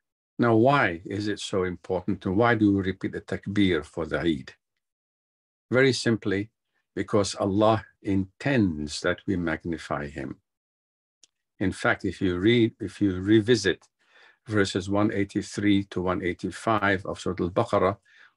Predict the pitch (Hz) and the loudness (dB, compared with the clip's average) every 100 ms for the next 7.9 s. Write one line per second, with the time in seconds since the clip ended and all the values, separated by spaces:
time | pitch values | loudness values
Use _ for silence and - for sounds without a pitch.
0 | - 95 98 92 - 101 95 131 139 101 | -4 -2 -2 -4 -4 -2 0 2 2 0
1 | 90 - 92 - 80 73 - - _ _ | -4 -8 -14 -4 -4 -2 -6 -12 _ _
2 | - - - 117 107 117 120 123 - 104 | -20 -20 -4 2 4 6 4 2 0 -6
3 | - 117 110 107 101 101 98 _ _ _ | -4 0 2 2 2 0 -2 _ _ _
4 | _ _ - 98 90 87 - 92 85 - | _ _ -4 0 0 -2 -6 -6 -6 -8
5 | - - 110 87 90 101 92 92 104 - | -10 -4 -2 -2 -2 -2 0 0 0 -6
6 | - - 107 107 104 - - 107 101 - | -16 -4 0 2 0 -2 -2 0 0 -4
7 | 95 92 82 82 - - - 85 82 | -4 -4 -4 -6 -2 -2 -2 -4 -6